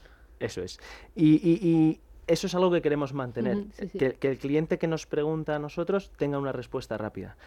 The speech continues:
Speaker 1: Entonces, eh, en ese momento ya vimos esa necesidad de, "Oye, no queremos tener un equipo de cincuenta personas atendiendo, porque eso no escala, nuestro modelo es un modelo de bajos costes", y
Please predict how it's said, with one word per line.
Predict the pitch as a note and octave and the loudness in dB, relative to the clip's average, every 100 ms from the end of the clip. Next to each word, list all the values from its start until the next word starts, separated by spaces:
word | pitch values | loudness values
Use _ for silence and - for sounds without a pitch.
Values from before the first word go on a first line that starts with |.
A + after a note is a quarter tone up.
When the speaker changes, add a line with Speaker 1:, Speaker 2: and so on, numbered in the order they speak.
| - | -6
Speaker 1:
Entonces, | - D3+ - - - - - - | 0 0 0 -20 -20 -20 -20 -6
eh, | C3+ C3 B2+ B2 - - | -2 0 0 -2 -6 -6
en | C3 | -4
ese | C3+ | 0
momento | E3 D#3+ E3 E3+ | 2 2 2 4
ya | E3 D#3 | 4 2
vimos | E3+ E3+ D#3+ - | 2 0 -2 -2
esa | C#3+ - | -4 -2
necesidad | C#3+ C3 B2 B2 B2+ | -6 -4 -4 -2 0
de, | A2 | 0
"Oye, | B2 A2 - - | 0 -2 -8 -18
no | - G#2+ | -10 -6
queremos | C3+ B2+ B2+ | -6 -6 -8
tener | - B2 A#2 | -8 -6 -4
un | A#2 | -6
equipo | G#2+ A#2+ G2+ | -8 -10 -8
de | F#2+ G2 G2 - - - | -8 -10 -12 -20 -20 -16
cincuenta | - A#2+ C#3 C3+ A2+ | -8 -4 -2 -2 -2
personas | G#2+ G2+ A#2 A2 | -6 -8 -6 -6
atendiendo, | A2+ A#2+ C3+ D#3 E3 G#3 - - - | -6 -4 -4 -2 -4 -8 -16 -20 -18
porque | G2 G2 F#2+ F#2 - - - | -14 -10 -6 -6 -6 -10 -10
eso | - - G#2 - - - | -12 -8 -8 -10 -16 -14
no | G2 | -12
escala, | F#2 - C3 | -8 -4 -2
nuestro | B2+ G2+ G#2 | -4 -8 -12
modelo | G2+ G2 G#2 | -10 -8 -10
es | - | -10
un | |
modelo | G#2 G#2 G#2 | -10 -8 -6
de | G#2 | -6
bajos | G#2 - A2 | -6 -8 -12
costes", | - A2 - C#3+ - - - - - - | -12 -12 -10 -12 -14 -20 -20 -20 -14 -2
y | D3 C3+ C3 B2+ B2+ B2 B2+ | 0 2 2 0 0 -2 -4